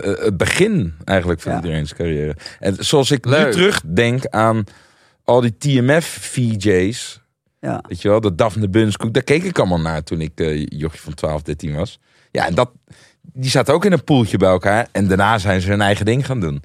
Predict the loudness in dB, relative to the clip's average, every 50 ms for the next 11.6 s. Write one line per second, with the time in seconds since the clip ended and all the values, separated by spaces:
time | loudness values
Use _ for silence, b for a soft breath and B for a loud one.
0 | _ _ -2 0 2 4 4 2 2 2 2 2 0 0 -2 -2 0 0 0 0
1 | -2 -4 -4 -4 -2 0 0 0 2 2 2 0 0 -2 -4 -2 -2 -4 -2 0
2 | -2 -2 -2 -2 -4 -6 -6 -4 -6 -8 -8 -6 -4 -2 -2 -2 -4 -10 _ _
3 | _ _ _ _ _ _ _ _ -10 -8 -4 -2 -2 -2 -2 -2 -2 -2 -2 0
4 | -2 -4 -4 -8 -12 -12 -6 -4 -4 -4 -4 -6 -8 -8 -6 -2 0 0 2 2
5 | 2 0 0 0 0 0 2 2 0 0 0 -4 -4 -4 -8 -10 -8 -8 -8 -10
6 | -10 -12 -12 -10 -10 -10 -8 -6 -4 -4 -4 -6 -8 -10 -10 -10 -6 -2 2 2
7 | 2 2 2 4 4 4 4 4 4 2 2 4 4 4 4 2 0 0 2 2
8 | 2 4 4 4 4 4 4 2 2 0 0 0 2 2 2 2 0 -4 -6 -2
9 | 0 0 0 2 2 2 0 0 -2 -6 -12 -8 -6 -4 0 2 2 0 2 0
10 | 0 0 2 2 2 2 2 2 2 0 0 2 2 2 0 2 0 -2 -2 -2
11 | -2 -2 -4 -4 -4 -2 -2 -2 0 -2 -4